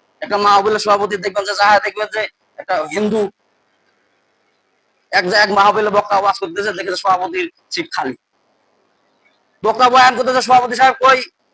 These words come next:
বলছে, "হুজুর, উনি তো হিন্দু, ওই জন্য আসে নাই, শরমে লজ্জায়, টাকাওয়ালা লোক তো, ওই জন্য বসায় দিয়ে দিছি।" বলে, "না, না, হুজুর।" ওই বক্তা সাহেব বললেন যে, "মাহফিলের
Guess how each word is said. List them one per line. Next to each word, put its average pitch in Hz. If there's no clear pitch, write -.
বলছে, 233
"হুজুর, 233
উনি 247
তো 247
হিন্দু, 240
ওই 208
জন্য 254
আসে 247
নাই, 254
শরমে 247
লজ্জায়, 247
টাকাওয়ালা 240
লোক 247
তো, 262
ওই 226
জন্য 240
বসায় 214
দিয়ে 180
দিছি।" 147
বলে, 240
"না, 233
না, 196
হুজুর।" 127
ওই 214
বক্তা 247
সাহেব 262
বললেন 269
যে, 233
"মাহফিলের 269